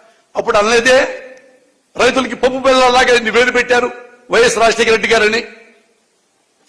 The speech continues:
జగన్ పెట్టిన పప్పు బెల్లాలకి,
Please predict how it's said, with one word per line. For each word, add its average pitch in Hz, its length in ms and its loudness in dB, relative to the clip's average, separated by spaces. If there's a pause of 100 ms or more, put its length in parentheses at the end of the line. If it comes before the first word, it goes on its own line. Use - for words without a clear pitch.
(1300)
జగన్ 254 340 0
పెట్టిన 277 240 -2
పప్పు 254 280 -2
బెల్లాలకి, 247 680 0